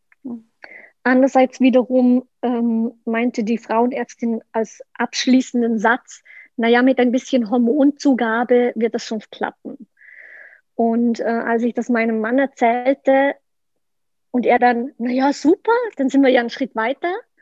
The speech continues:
die können uns helfen. Quasi, da gehen wir jetzt hin, da kriegen wir ein bisschen Hormone und dann klappt das." Und das war dann wieder die Motivation. Da kam dann wieder die Euphorie mit, "Hey, okay, passt. Wir hatten, wir haben jetzt beide eine Diagnose, wir wissen, was los ist.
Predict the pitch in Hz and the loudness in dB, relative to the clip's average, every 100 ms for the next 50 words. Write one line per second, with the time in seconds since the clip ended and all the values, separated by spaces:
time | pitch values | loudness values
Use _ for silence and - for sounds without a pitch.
0 | _ _ _ _ _ _ _ - - 277 | _ _ _ _ _ _ _ -2 0 2
1 | 269 262 240 214 - - 214 - _ _ | 2 0 -4 -8 -10 -16 -18 -20 _ _
2 | - _ 226 226 214 233 262 247 220 214 | -20 _ -10 -6 -4 -4 -2 -4 -4 -4
3 | - 359 392 - _ - 233 - 247 226 | -2 -2 -4 -12 _ -14 -10 -8 -6 -6
4 | 226 240 233 254 208 240 294 302 294 - | -6 -8 -6 -6 -2 2 4 6 4 0
5 | 233 208 - - - - _ - - - | -6 -6 -10 -10 -14 -16 _ -20 -20 -20
6 | - - - _ _ 240 233 285 339 359 | -20 -20 -20 _ _ -4 -2 0 2 4
7 | 339 339 359 311 311 311 294 311 - - | 4 4 4 4 2 2 0 -2 -6 -4
8 | 294 240 220 - 269 269 262 233 208 220 | -2 -2 -6 -4 0 0 0 -2 -4 -6
9 | - 233 226 339 311 247 - 302 320 - | -6 -4 0 2 2 -2 -2 -2 -2 -6
10 | - _ 226 - 302 - 247 285 - - | -20 _ -8 -4 -4 -2 -6 -6 -10 -20
11 | - _ _ - 247 233 233 - 254 233 | -20 _ _ -6 -4 -4 -6 -8 -6 -4
12 | 240 254 247 - - 240 254 240 214 240 | -2 0 -2 -2 0 2 2 0 -4 -4
13 | 214 247 302 - 254 233 247 - 233 - | -4 -2 -2 -2 -4 -2 -4 -6 -10 -10
14 | 240 285 311 302 - | -8 -6 -4 -6 -6